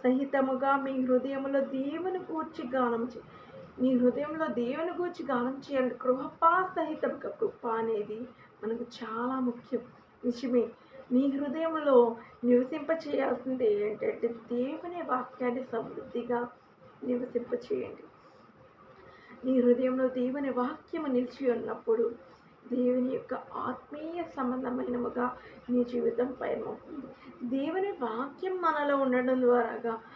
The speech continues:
మన యొక్క జీవితము వెలిగించబడేదిగా ఉంటుంది. నీవు వెలిగించబడాలి అంటే సమృద్ధి ఉండాలి. సమృద్ధి అంటే ఇహలోకంలో ఉన్న వాటిలో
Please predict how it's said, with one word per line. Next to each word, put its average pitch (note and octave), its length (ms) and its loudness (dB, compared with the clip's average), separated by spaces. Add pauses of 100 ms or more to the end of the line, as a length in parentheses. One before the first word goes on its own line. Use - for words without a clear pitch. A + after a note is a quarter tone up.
(220)
మన G#3+ 340 -2
యొక్క A#3+ 720 2 (540)
జీవితము D#4 960 -2
వెలిగించబడేదిగా A#3 1120 2
ఉంటుంది. A3+ 520 -4 (380)
నీవు A#3+ 460 2
వెలిగించబడాలి B3+ 1160 0
అంటే A#3 420 4 (440)
సమృద్ధి A#3+ 540 0
ఉండాలి. A#3 360 0 (100)
సమృద్ధి D4 540 -4
అంటే C#4 340 -2
ఇహలోకంలో C4 920 2 (120)
ఉన్న C#4+ 160 -4
వాటిలో C4+ 600 0